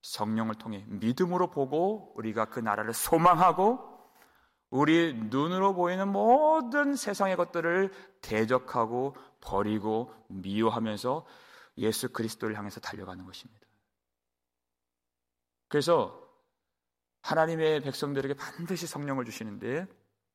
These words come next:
이것이 그저 우리의 지식으로만 남고 어떤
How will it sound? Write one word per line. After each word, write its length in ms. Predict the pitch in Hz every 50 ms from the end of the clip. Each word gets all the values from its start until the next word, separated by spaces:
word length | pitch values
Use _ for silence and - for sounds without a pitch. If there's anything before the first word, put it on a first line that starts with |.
| _ _ _ _ _ _ _ _ _ - _ _
이것이 320 | - 127 135 151 135 - 143
그저 280 | - 143 127 143 139
우리의 440 | 131 123 127 135 143 143 143 135 135 - - - - - _
지식으로만 640 | - - 135 123 - 147 135 139 135 135 135 131
남고 680 | 127 127 123 123 123 - - 131 131 131 131 139 135 - - - - - - - - - _ _ _
어떤 500 | _ - 131 - 139 131 131 120 - -